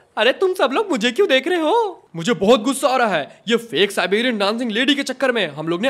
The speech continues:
अवेंजर्स हाउस छोड़ करके यहाँ पे आए फ्रैंकलिन के पास इतना दूर। तुम पागल हो गए क्या? इसे मारो अवेंजर्स लोग, पीटो तो इसे, इसे मारो तो, ये लो मार खाओ, तुम्हें तो छोड़ेंगे नहीं, मारो।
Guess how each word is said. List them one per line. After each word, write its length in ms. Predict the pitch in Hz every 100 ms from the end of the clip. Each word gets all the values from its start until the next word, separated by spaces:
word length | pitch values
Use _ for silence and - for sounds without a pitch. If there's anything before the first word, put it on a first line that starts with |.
| -
अवेंजर्स 480 | 143 190 240 233 214
हाउस 180 | 220 220
छोड़ 160 | 202
करके 200 | 190 214
यहाँ 340 | 285 165 131 180
पे 120 | 185
आए 120 | 196
फ्रैंकलिन 440 | 220 - 170 185 202
के 60 |
पास 240 | 202 202 185
इतना 240 | 180 262
दूर। 240 | 233 208 - - -
तुम 120 | 247 -
पागल 300 | 123 214 285
हो 60 | 302
गए 200 | 311 311
क्या? 220 | 165 170 - 285
इसे 180 | 285 302
मारो 280 | 247 269 190
अवेंजर्स 400 | 170 233 330 349
लोग, 160 | 285 - - -
पीटो 260 | 165 165 269
तो 80 |
इसे, 220 | 269 349 370 -
इसे 160 | 185 294
मारो 320 | 190 127 202
तो, 180 | 262 359 -
ये 180 | 202 339
लो 160 | 285 139 170
मार 260 | 349 370
खाओ, 200 | - 185 - -
तुम्हें 180 | 156 170
तो 60 | 262
छोड़ेंगे 360 | 202 190 262 254
नहीं, 100 | 190 -
मारो। 280 | 240 311 214